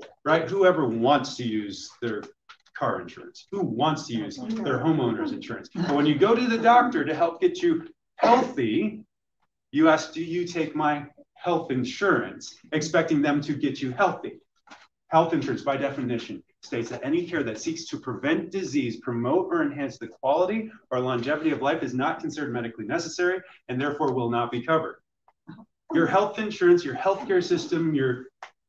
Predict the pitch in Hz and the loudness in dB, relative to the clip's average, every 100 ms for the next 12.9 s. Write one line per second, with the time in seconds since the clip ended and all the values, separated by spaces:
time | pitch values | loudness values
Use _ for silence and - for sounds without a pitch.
0 | _ _ _ 190 214 208 - 135 95 98 | _ _ _ 0 0 -2 -6 -4 -4 -4
1 | 151 - _ _ 120 123 135 135 131 117 | -6 -8 _ _ -4 -2 0 0 0 0
2 | 107 98 110 - - - - 123 - 151 | -2 -4 -8 -8 -16 -12 -10 -10 -4 0
3 | 160 135 113 104 92 87 - - - _ | 2 0 -4 -10 -12 -14 -14 -16 -18 _
4 | _ 131 127 151 160 170 156 135 - - | _ -4 6 8 8 2 2 0 -6 -12
5 | - 143 131 131 - - 180 202 185 131 | 2 4 4 -2 -4 0 4 4 4 2
6 | 113 127 131 147 113 151 175 143 120 - | -2 -6 -6 -4 -2 0 2 0 -2 -4
7 | 117 - 113 131 117 120 - - - 135 | -6 -4 -6 -6 -8 -8 -10 -6 2 2
8 | - 165 165 170 - - _ _ 165 165 | 2 4 6 4 0 -10 _ _ 2 4
9 | 156 127 151 131 135 156 151 - 117 - | 2 4 2 2 2 0 0 -2 -6 -4
10 | 131 120 165 - 160 143 123 131 143 131 | -6 0 0 0 -2 -2 -2 0 0 0
11 | 123 - 208 196 147 147 - _ - - | -4 -2 2 4 4 -2 -12 _ -6 -2
12 | 175 156 147 - 208 214 170 131 127 | 0 0 0 2 2 2 0 -4 -4